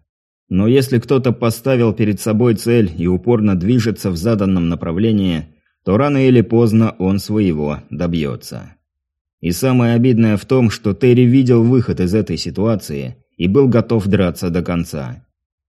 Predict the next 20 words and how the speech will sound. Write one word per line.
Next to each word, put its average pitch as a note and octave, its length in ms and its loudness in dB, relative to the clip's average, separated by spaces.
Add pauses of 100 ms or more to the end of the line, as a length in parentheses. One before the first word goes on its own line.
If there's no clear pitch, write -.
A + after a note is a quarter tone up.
(120)
Однако D3+ 400 -4
его C#3+ 340 2
изношенное B2 680 0
тело A2+ 300 2
попросту G2+ 640 -2
не G2 200 0
смогло A2+ 400 -2
бы F2 140 -2
выдержать F2+ 580 -4
необходимого E2 680 -4
срока. D2+ 580 -8 (960)
Речь B2 460 2
всего-то A#2 480 -4
о F#2+ 40 0
двадцати G2 520 -2
неделях G#2 640 0 (100)
или F2+ 200 0
неполных G#2 580 -2
пяти F2 300 -4
месяцах. E2+ 720 -6